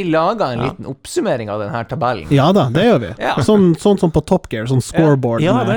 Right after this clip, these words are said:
Speaker 2: er,
Speaker 3: hvor vi
Speaker 2: ja,
Speaker 3: er.
Speaker 2: kanskje det, ja.
Speaker 1: Ja, for dem som
Speaker 3: Har skjedd det.
Speaker 1: har skjedd det.
Speaker 3: Ja.
Speaker 1: <laughs>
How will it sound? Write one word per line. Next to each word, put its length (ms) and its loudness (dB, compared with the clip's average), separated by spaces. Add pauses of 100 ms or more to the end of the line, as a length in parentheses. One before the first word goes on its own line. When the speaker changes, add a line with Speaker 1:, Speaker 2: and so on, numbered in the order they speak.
Speaker 2:
er, 60 -6
Speaker 3:
hvor 160 2
vi 80 0
Speaker 2:
ja, 100 0
Speaker 3:
er. 60 -4
Speaker 2:
kanskje 80 -8
det, 180 -8 (520)
ja. 120 -6
Speaker 1:
Ja, 40 -8 (320)
for 80 -10
dem 200 -2
som 320 -6 (560)
Speaker 3:
Har 120 2
skjedd 200 2
det. 140 0
Speaker 1:
har 180 -6
skjedd 240 -2
det. 160 0
Speaker 3:
Ja. 840 0 (100)
Speaker 1:
<laughs> 40 -8